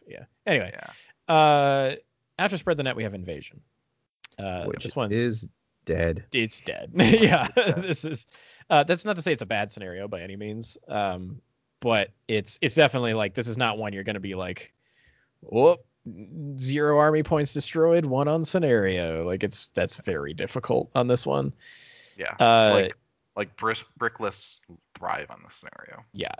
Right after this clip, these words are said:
Speaker 1: your, your army moves forward, and it is now contesting everything. Like, if, as long as you are in the middle of the table, horizontally, <laughs> uh,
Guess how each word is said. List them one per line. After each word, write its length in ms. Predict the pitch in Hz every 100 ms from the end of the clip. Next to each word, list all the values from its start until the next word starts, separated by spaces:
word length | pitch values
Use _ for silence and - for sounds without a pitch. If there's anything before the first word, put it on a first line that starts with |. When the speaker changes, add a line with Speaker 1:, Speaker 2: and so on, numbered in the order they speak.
| _
Speaker 1:
your, 360 | 147 139 131 120 - _ - - _ _
your 240 | 127 117
army 260 | 123 175 185
moves 300 | 180 170 -
forward, 600 | - 185 165 120 113 113 -
and 140 | 113
it 120 | 104 98
is 160 | 95
now 260 | 123 123 123
contesting 520 | 117 117 120 - -
everything. 400 | - - 107 107
Like, 140 | 120 117
if, 160 | 113
as 180 | - 120
long 200 | 135 180
as 120 | 160
you 140 | 143 147 123
are 140 | 135
in 80 | 143
the 80 | 143
middle 240 | 147 156
of 80 | 156
the 80 | 143
table, 580 | 170 113 101 98 98 - _ _ _ _ _ _ _ _ _ _ _ _ _ 127
horizontally, 800 | 123 110 110 92 90 85 80 - - - - - -
<laughs> 520 | _ - - - _
uh, 520 | 123 120 113 107 110